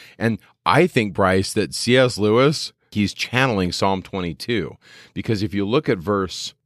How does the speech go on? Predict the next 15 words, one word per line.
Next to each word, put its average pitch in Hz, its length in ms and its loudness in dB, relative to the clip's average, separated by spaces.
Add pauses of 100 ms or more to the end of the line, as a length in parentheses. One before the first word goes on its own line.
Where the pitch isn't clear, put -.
twelve, 107 680 -2 (840)
"Many 117 320 2
bulls 117 480 4
have 98 160 -2
compassed 127 500 -4
me, 73 300 -10 (340)
strong 123 540 0
bulls 110 360 4
of 92 140 -2
Bashan 87 520 -2
have 82 280 -6
beset - 460 -4
me 71 300 -10 (140)
round 90 280 0
about." 80 560 -2